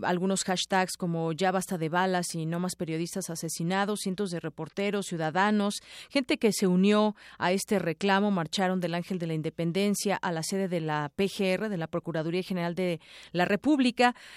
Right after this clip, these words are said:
y como les decía, en otros estados del país para reclamar justicia ante la ola de asesinatos y agresiones que han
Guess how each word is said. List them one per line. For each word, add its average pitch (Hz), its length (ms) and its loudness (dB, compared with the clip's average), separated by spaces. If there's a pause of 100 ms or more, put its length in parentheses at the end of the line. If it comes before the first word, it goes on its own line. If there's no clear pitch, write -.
(140)
y 214 240 2
como 190 220 0
les 185 100 0
decía, 202 220 0
en 233 60 4
otros 233 360 2
estados 208 500 0
del 180 280 0
país 208 300 2
para 220 200 6
reclamar 190 440 2
justicia 240 800 2
ante 185 240 0
la 185 140 4
ola 202 180 4
de 185 80 2
asesinatos 185 640 -2
y 180 40 -2
agresiones 170 520 -2
que 190 100 -2
han 185 200 0